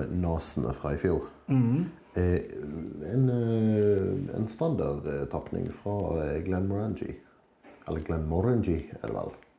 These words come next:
Speaker 1: Jeg vet ikke,
Speaker 2: Ja,
Speaker 1: jeg er litt
Speaker 2: riktig.
Speaker 1: usikker på uttalen. Eh, Glenmorangie Signet, som er nas,
Speaker 2: Ja.
Speaker 1: ligger på rundt femten hundre kroner på polet sist jeg sjekket. Jeg har i min tid kjøpt to flasker av den, tror jeg, og den er veldig fin.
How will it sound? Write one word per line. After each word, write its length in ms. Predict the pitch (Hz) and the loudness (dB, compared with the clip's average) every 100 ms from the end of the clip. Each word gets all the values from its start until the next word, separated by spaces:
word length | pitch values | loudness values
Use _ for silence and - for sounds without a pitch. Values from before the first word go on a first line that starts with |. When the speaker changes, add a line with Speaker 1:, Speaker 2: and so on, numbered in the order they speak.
| - | -14
Speaker 1:
Jeg 120 | - | -10
vet 80 | - | -2
ikke, 80 | 135 | 0
Speaker 2:
Ja, 0 | |
Speaker 1:
jeg 120 | 180 - | 2 2
er 40 | - | 0
litt 200 | 208 87 | 0 2
Speaker 2:
riktig. 160 | 214 | 4
Speaker 1:
usikker 140 | 208 - | 4 2
på 60 | 78 | -2
uttalen. 280 | 78 65 - - - - - - | -2 -4 -8 -16 -20 -18 -18 0
Eh, 340 | 110 113 110 104 | 4 6 6 4
Glenmorangie 540 | 120 127 127 147 127 | 4 4 4 4 2
Signet, 560 | 127 - 147 90 - - - - - - - - - - - - _ - - | 0 0 0 0 -4 -12 -18 -20 -20 -20 -20 -20 -20 -20 -20 -20 _ -20 -12
som 220 | - 120 | -4 0
er 180 | 143 147 | 4 6
nas, 360 | 135 - - 214 | 6 6 4 2
Speaker 2:
Ja. 80 | - | 2
Speaker 1:
ligger 140 | 123 135 | 2 2
på 100 | 143 | 2
rundt 200 | 151 143 | 2 2
femten 320 | - 139 170 | -2 -2 0
hundre 180 | 156 147 | 0 0
kroner 200 | 139 151 | 2 0
på 120 | 156 151 | 0 -2
polet 280 | 160 151 139 | 0 0 0
sist 220 | 143 - | 0 0
jeg 80 | 135 | 0
sjekket. 500 | 139 135 175 - - - | 0 -2 -4 -4 -8 -4
Jeg 200 | 117 123 | -2 0
har 140 | 127 120 | 0 2
i 60 | 110 | 2
min 160 | 113 | 2
tid 160 | 113 117 - | 0 -2 0
kjøpt 220 | 110 - - - - - 98 - - | -4 -4 -16 -20 -16 -12 -12 -14 -2
to 160 | 135 | 0
flasker 380 | 117 104 107 117 | 0 -2 -2 -2
av 60 | 110 | 0
den, 160 | 110 | 0
tror 180 | 110 101 135 | 0 0 -2
jeg, 100 | 143 - | -2 -6
og 100 | 73 | -4
den 180 | 101 - - | -4 -4 -4
er 120 | 76 | -6
veldig 280 | - - - | -8 -10 -10
fin. 200 | - | -10